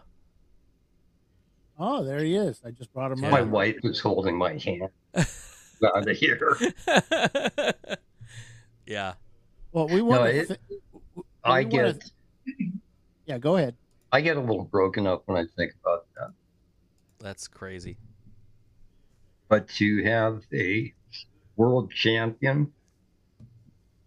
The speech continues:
Speaker 3: racing at your racetrack was
Speaker 2: Yeah.
Speaker 3: really something.
Speaker 2: Yeah. That's, uh, yeah, and he, and he left us too soon.
Speaker 3: Oh,
Speaker 2: Um,
Speaker 3: big time.
Speaker 2: yeah, that was, uh, that was
Speaker 3: Big time.
Speaker 2: unfortunate. Um,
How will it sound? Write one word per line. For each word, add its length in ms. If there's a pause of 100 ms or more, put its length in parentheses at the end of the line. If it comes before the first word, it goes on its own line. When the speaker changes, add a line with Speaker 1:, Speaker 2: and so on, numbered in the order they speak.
(160)
Speaker 3:
racing 640
at 80
your 140
racetrack 840 (200)
was 200
Speaker 2:
Yeah. 60
Speaker 3:
really 280
something. 280 (1400)
Speaker 2:
Yeah. 260 (880)
That's, 360
uh, 420 (960)
yeah, 140
and 80
he, 100
and 140
he 120
left 260
us 140
too 160
soon. 340 (840)
Speaker 3:
Oh, 100
Speaker 2:
Um, 160
Speaker 3:
big 220
time. 380
Speaker 2:
yeah, 200 (140)
that 160
was, 260
uh, 320
that 140
was 120
Speaker 3:
Big 60
time. 60
Speaker 2:
unfortunate. 520 (580)
Um, 500